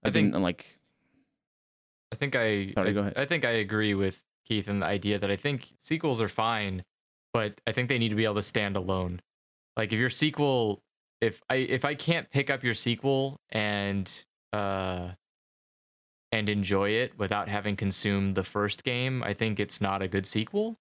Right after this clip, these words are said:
Speaker 2: Uh, I don't care about story, like, that's irrelevant. It's more of just, like, mechanically speaking, it should, it should feel good to play your game. It shouldn't feel like, I should not feel like I need to have played the first game in order to mechanically understand how to play the second.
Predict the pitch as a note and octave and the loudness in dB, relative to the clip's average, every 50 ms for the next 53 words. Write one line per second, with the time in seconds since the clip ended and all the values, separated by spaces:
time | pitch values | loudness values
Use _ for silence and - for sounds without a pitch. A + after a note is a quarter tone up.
0 | _ _ _ _ _ _ _ _ _ _ _ _ _ _ _ - A2 G#2 G2+ G2+ | _ _ _ _ _ _ _ _ _ _ _ _ _ _ _ -4 -2 -2 0 -2
1 | G2+ - D2 A#2+ C3+ D3 C#3 B2 - C3+ C3+ C3+ B2+ A#2 A2 G2+ - - - - | 0 0 0 -2 -2 -4 -4 -4 -2 -2 0 0 0 0 -2 -4 -4 -6 -4 -2
2 | A2+ A2+ A#2+ B2+ C3+ D3 D3 C#3+ C#3 C3+ G#2+ G#2 G2+ - A2+ G#2 - G#2+ G2+ G#2+ | 0 0 0 0 0 -2 -4 -6 -6 -4 -4 -4 -2 -2 -4 -2 -2 -2 0 0
3 | G#2+ G#2 G2+ G2 F#2+ F#2+ F#2 F2 G#2+ G#2 - C3 C#3 C3 B2+ A2+ G#2+ A#2+ A2+ - | 0 0 0 0 0 -2 -2 -4 -4 -2 0 2 2 2 2 0 -2 -2 -2 -2
4 | B2+ A#2+ - A2+ G#2+ G#2+ - - G#2+ G#2 G#2 G#2 G2+ - G2+ G2 - - - G#2 | -2 -2 -2 -2 -2 -2 -2 -2 -2 -2 0 -2 -2 0 -2 -2 -2 -2 -2 -2
5 | F#2 - G2+ G2+ G2 G2 - - - G#2+ G2 - _ _ _ _ A#2+ A2+ - - | -2 0 0 0 0 -2 -2 -2 -2 -2 -4 -4 _ _ _ _ -4 -2 0 0
6 | C3+ A#2+ - - - B2 A#2 A2+ A2 G#2 - A2+ A2 G#2+ G2+ - - G2+ - - | -2 -2 -2 -4 -2 2 2 2 2 2 2 2 2 2 0 -2 -4 -6 -2 -2
7 | A2 G#2 G2+ G2+ G2+ G2+ G2+ G2 - G2+ F#2+ F#2 F2+ F2 F2 F#2+ G#2 G2+ - C3+ | 0 0 2 2 0 0 0 0 0 0 0 0 0 -2 0 0 2 2 2 2
8 | C#3 A2+ - - B2+ B2 A#2 A2+ A2 G#2+ G#2 F#2+ - - _ _ _ _ _ _ | 0 -2 -2 0 0 2 2 2 2 0 0 -2 -4 -10 _ _ _ _ _ _
9 | _ _ _ _ _ _ _ _ _ _ _ _ _ _ B2+ A#2+ A2+ - D#3+ D3+ | _ _ _ _ _ _ _ _ _ _ _ _ _ _ -2 -2 0 0 0 0
10 | D3+ D3 C#3 B2 - - C#3 C3+ C3 B2 - B2 A2+ A2 A2+ A#2 A#2+ G#2 - B2 | 0 0 -2 -2 0 0 0 2 2 0 0 0 0 2 2 0 0 0 0 2
11 | A#2+ A2+ G2+ - - - B2 A#2 A#2 G2+ G#2+ - - A2+ A2+ A2+ - - C3 B2 | 2 2 2 0 -2 0 0 0 0 -2 -4 -2 0 0 0 0 -2 -2 -2 -2
12 | B2 B2 A#2 A2 - G#2 A2 A2 G#2+ G#2+ A2 G#2 - - A#2 G#2+ G#2+ G#2+ - - | 0 0 0 0 0 2 2 2 2 2 0 -2 -2 -4 -2 0 0 -2 0 0
13 | A#2 A2 G#2+ A2 G#2+ A2+ A2 G#2+ G#2 G#2 G#2 G2+ - G#2+ G#2 G2+ G2 G2+ G2 F#2+ | -2 0 0 -2 -2 0 0 0 0 0 -2 0 0 -2 -2 0 -2 -2 -4 -4
14 | - - G2+ G2 F#2 F#2+ F#2 - - G#2+ F#2+ G2 - E2 E2 - - | -4 -2 -2 -2 -2 -2 -4 -2 -2 -2 -4 -4 -6 -10 -10 -12 -16